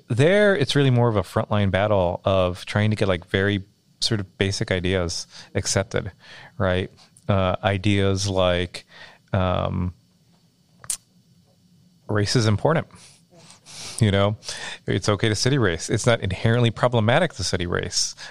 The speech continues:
Ideas like colorblindness aren't necessarily the normative gold standard, right? Um, and,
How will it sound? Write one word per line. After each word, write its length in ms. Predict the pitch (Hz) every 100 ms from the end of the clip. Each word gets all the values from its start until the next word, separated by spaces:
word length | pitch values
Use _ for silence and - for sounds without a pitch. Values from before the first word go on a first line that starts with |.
| -
Ideas 340 | 98 107 120 120
like 180 | 110
colorblindness 800 | - - 156 139 110 98 92 95 -
aren't 240 | 101 113
necessarily 720 | 101 113 - 107 107 107 104
the 160 | 101 104
normative 800 | 101 107 107 107 107 101 107 -
gold 280 | - 110 110
standard, 560 | - 110 135 107 90 90
right? 340 | 95 101 104 - - - - - _
Um, 800 | 117 107 107 104 101 101 98 98 - - - - -
and, 840 | 123 120 113 113 110 110 107 104